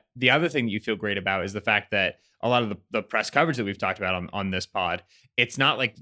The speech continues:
it doesn't solve the whole problem for you, but it's a big part of, like Steven said, disrupting the timing, making sure that ball doesn't come out on the timing throws in one and a half seconds.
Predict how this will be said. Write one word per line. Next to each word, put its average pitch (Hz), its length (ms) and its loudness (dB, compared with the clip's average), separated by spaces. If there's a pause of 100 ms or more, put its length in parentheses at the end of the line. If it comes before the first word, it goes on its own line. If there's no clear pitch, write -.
(220)
it 117 240 -4
doesn't 165 220 0
solve 131 300 0
the 113 80 -2
whole 117 180 0
problem 120 420 -4
for 175 220 -2
you, 202 100 2
but 117 120 0
it's 107 100 -6
a - 20 -8
big 131 200 0
part 110 200 0
of, 110 120 -2
like 110 180 -2
Steven 107 220 -4
said, 107 120 0
disrupting 104 440 -4
the 95 60 -4
timing, 104 440 -2
making 104 200 2
sure 117 100 -2
that 101 160 -2
ball 101 160 0
doesn't 101 320 -6
come 101 180 -4
out 101 140 2
on 104 180 -4
the 107 60 -4
timing 98 400 -6
throws 110 300 -2
in 101 180 -6
one 101 120 -4
and 95 80 -6
a 95 40 -8
half 101 180 -2
seconds. 104 480 -4